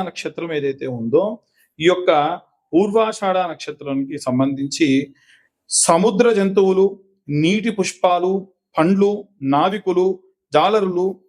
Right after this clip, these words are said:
చేపలు ఈ యొక్క పూర్వాషాఢ నక్షత్రానికి సంబంధించినటువంటి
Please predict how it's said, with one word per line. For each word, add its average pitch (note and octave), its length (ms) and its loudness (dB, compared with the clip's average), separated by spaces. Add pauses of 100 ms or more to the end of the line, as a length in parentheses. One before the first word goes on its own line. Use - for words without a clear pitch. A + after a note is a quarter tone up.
(240)
చేపలు F#3 480 2 (480)
ఈ D#3 60 0
యొక్క F3+ 180 0 (100)
పూర్వాషాఢ G#3 640 0 (140)
నక్షత్రానికి D3+ 800 -6 (540)
సంబంధించినటువంటి G3 1040 0